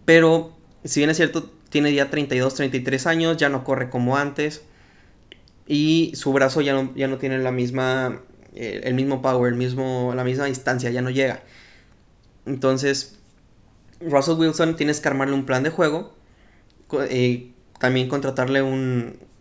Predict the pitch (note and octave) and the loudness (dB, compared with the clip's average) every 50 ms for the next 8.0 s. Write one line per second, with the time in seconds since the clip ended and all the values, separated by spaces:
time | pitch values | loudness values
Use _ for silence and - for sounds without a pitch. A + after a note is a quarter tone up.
0 | _ _ _ C#3 C3+ C3 B2+ C#3+ C#3 - E3 D3+ C#3+ C3+ - C#3+ C#3 - C3+ B2 | _ _ _ -6 -6 -4 -6 -6 -2 0 2 2 2 0 -2 -4 -4 -4 -6 -6
1 | B2+ - C3 B2+ B2 B2 A#2+ A#2+ - - - B2+ B2 B2+ A#2+ A#2+ B2 C#3 D3 E3 | -4 -4 -2 -2 0 -2 -2 -4 -8 -8 -8 -8 -6 -6 -6 -6 -2 0 0 0
2 | E3+ E3 - F#3+ F#3 F#3+ F#3+ - - - - - - _ - B2 B2 B2+ C3+ B2+ | 0 0 0 -2 -2 -2 -4 -8 -18 -20 -20 -20 -16 _ -6 -6 -4 -4 -4 -4
3 | C3+ C3 B2+ B2+ B2 - - - _ _ - - C3+ B2 A#2 A#2 A#2 A2+ A2+ - | -2 -2 -4 -4 -6 -10 -14 -20 _ _ -10 -6 -4 -2 -2 -2 -2 -4 -6 -10
4 | - - - - - - - C3 C3+ D3+ D#3+ D#3 - - - - C#3 C#3 C3+ C3+ | -16 -20 -20 -20 -20 -4 0 0 0 2 0 -2 -4 -4 -4 -2 0 0 0 0
5 | C3 C3+ - - C3+ B2+ C#3+ C3+ C3+ C3 D3+ E3 D#3+ - - - - - - - | -2 -2 -6 -10 -6 -2 -2 -2 0 0 -2 -2 -2 -4 -10 -16 -20 -20 -20 -20
6 | - - - C#3+ C3+ C#3 C3+ - C3 C3 C#3 C#3+ C#3+ D3 D#3+ D#3 D#3+ - C3 C3+ | -16 -6 0 2 2 2 2 0 2 4 4 4 4 2 -2 -4 -2 -2 -2 0
7 | C#3+ E3+ F#3+ - - - _ _ _ - C#3 B2 B2 C#3 B2+ C3 D3 D#3 D#3 D3+ | 0 0 -2 -6 -12 -18 _ _ _ -4 -4 2 4 4 4 6 4 2 2 0